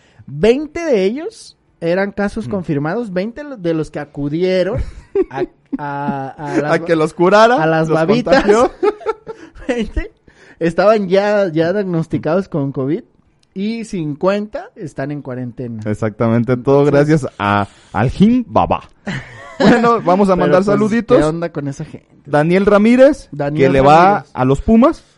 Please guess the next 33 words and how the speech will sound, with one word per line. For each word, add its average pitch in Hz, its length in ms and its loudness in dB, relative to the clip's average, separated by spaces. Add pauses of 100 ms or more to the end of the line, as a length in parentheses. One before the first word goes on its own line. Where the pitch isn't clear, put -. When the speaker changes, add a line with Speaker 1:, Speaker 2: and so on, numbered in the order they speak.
(140)
Speaker 1:
A - 60 -20
los 131 140 -16
Pumas, 151 440 -4
a 135 60 -8
los 123 140 -12
Speaker 2:
Él 120 200 2
Speaker 1:
al 131 60 -2
Goya, 160 200 0
Speaker 2:
es - 60 0
Speaker 1:
es 175 100 -4
Goya, 160 120 6
Speaker 2:
ferviente, - 400 4
Speaker 1:
es 214 40 0
Goya. 170 160 0
Speaker 2:
es 143 120 -2
Goya, 170 320 4
es 165 100 -2
ferviente 160 600 0 (640)
y 123 540 0
fanático 135 560 -2
de 135 80 2
los 147 120 0
Pumas. 214 480 0
Les 120 160 0
mando 135 240 -2
un 147 160 -4
saludote. 185 640 -2 (360)
Y 208 340 -2
a 147 120 0
nuestro 147 240 -4
querido 180 200 2
Adrián 185 320 2
Villarruel, 214 540 4